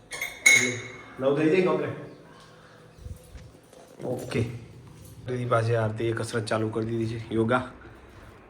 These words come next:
ડેલી રૂટીન છે આરતીનું, યોગ કરો, રોગ ભગાવો. અને મારે હજુ શરૂઆત થઈ નથી, કસરત જ કરું છું ખાલી અડધી,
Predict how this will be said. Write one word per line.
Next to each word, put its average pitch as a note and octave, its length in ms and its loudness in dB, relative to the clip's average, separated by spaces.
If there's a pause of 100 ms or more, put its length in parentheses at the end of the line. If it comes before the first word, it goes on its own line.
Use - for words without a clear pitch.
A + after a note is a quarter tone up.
(680)
ડેલી D#3 280 8
રૂટીન D#3 300 4
છે D3+ 120 6
આરતીનું, D3 420 4 (1120)
યોગ D#3 360 4
કરો, D3+ 460 6 (1000)
રોગ C#3+ 280 4
ભગાવો. A2+ 460 -6 (1300)
અને B2+ 480 2 (540)
મારે C#3 280 6
હજુ D3 140 6
શરૂઆત D3 420 4
થઈ C#3+ 140 2
નથી, C#3 200 2
કસરત C#3+ 500 0
જ - 40 -14
કરું C3+ 140 0
છું C3 340 -4
ખાલી B2+ 220 0
અડધી, B2 260 -4